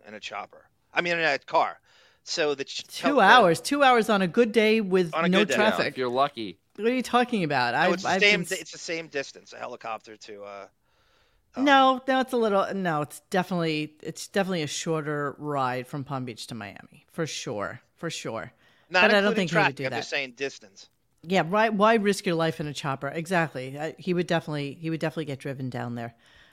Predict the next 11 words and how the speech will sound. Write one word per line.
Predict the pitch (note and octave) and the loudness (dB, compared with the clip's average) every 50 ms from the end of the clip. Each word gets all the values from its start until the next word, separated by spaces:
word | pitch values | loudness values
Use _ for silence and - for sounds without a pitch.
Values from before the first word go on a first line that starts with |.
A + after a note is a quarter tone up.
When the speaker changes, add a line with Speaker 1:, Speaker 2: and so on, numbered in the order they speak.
| _ _ | _ _
Speaker 2:
I | - F3 | -6 -6
feel | - - A3+ A3 A3+ B3 | -4 0 2 2 4 6
like, | A#3+ A3+ A3 G#3+ G#3+ - - - _ - | 6 6 4 2 0 -6 -16 -14 _ -6
I | F#3+ | -6
feel | F3+ - G#3 G#3 | -2 0 0 2
like | A3 G#3+ G#3+ | 2 0 -2
he | - G3 - - | -4 -8 -6 -2
owes | F#3+ F#3 F#3+ G3 A3 B3+ B3+ - - - - - _ - | 0 2 4 4 2 2 0 -4 -10 -12 -14 -16 _ -8
this | A3 B3+ C4+ - | -6 -6 -6 -6
to | - - C#4 | -8 -10 -10
Sirius. | - - - B3+ B3+ C4 C4+ C4+ C#4 C#4+ - - - | -10 -6 -4 -2 0 0 0 0 -2 -4 -6 -10 -18